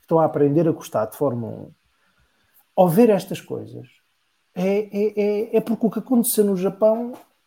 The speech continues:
é uma receita para que estas, estas, estas gentes, só nós, e mesmo nós, eu, eu tenho vindo a partilhar isso com alguma, com alguns de vocês, eu começo a sentir um bocado de cansaço e fastio de, destas coisas todas. Eu, quando vejo os carros a correr, gosto e é giro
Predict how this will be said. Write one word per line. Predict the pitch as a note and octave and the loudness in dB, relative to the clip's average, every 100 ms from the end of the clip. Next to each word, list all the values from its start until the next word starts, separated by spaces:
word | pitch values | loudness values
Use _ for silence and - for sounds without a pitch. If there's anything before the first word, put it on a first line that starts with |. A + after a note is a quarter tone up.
| _ | _
é | G#3 F#3+ F3+ | 0 0 0
uma | F3 F3+ F3 | 0 2 2
receita | - - A3 A3 A3+ | 0 4 6 6 2
para | G#3+ A3+ | 2 2
que | A3 A3 | 6 4
estas, | G#3+ A3+ G3 G#3+ | 4 -4 -4 -4
estas, | G#3+ G#3 - F#3+ - _ _ _ | -4 -4 -6 -14 -16 _ _ _
estas | G3+ F#3+ - F#3 | -2 0 2 4
gentes, | F#3+ G3+ - - | 4 0 -4 -2
só | - A3 | 6 8
nós, | F#3+ A3 A3 - - - | 10 8 6 -4 -16 0
e | E3 | 6
mesmo | A3+ B3+ G#3 | 6 6 4
nós, | F3 C#3 A#2 - _ _ _ _ - | 2 0 -2 -8 _ _ _ _ -8
eu, | C#3+ C#3 | -6 -2
eu | D3 D3 D3+ - _ _ _ | -2 -2 -8 -20 _ _ _
tenho | - F3 | 2 4
vindo | E3+ F3+ | 6 4
a | F3 | 4
partilhar | F#3 - F3 D3+ | 2 4 6 6
isso | C3 B2 - | 4 -2 -4
com | D3 | 2
alguma, | C#3+ C3+ C3+ B2+ A#2+ A#2+ B1 - C#2 - - - E3 A#2 D#3 | 2 2 -2 -4 -4 -4 -6 -10 -14 -18 -20 -20 -20 -20 -10
com | - | -2
alguns | D3 D3+ C3 A#2 | 0 0 -2 -8
de | A#2 | -6
vocês, | B2 - A2+ A#2 B2+ _ _ _ _ _ _ - - | -8 -8 -14 -16 -20 _ _ _ _ _ _ -16 -12
eu | G#3+ | -6
começo | A3+ B3 B3+ | -2 -2 -2
a | |
sentir | G#3+ G#3 A3 | -2 -2 -2
um | |
bocado | G#3 G#3+ A3 | 0 2 0
de | - | 0
cansaço | - G3 F#3+ D#3 E3+ F3 - | -2 -2 0 2 2 0 -6
e | E3 | -8
fastio | - D#3 - D3+ D#3+ | -8 -8 -6 -4 -4
de, | D#3 F#3 | -4 -6
destas | E3+ F#3+ - | -4 -8 -8
coisas | - F#3 G3+ | -8 -6 -6
todas. | - G3 G#3 | -4 -2 2
Eu, | G#3 | 2
quando | A3+ A3+ D#3+ | 2 0 2
vejo | C3+ | 0
os | C#3+ | 0
carros | - F#3+ C#3+ D3 | 0 0 0 -2
a | |
correr, | D3 B2 C3+ D3 | -2 -2 0 0
gosto | A#2 B2+ D3 D3 C3 | 2 2 2 -2 -6
e | B2 | -6
é | |
giro | A2+ B2 D3+ D3+ D#3 | -2 0 2 2 -2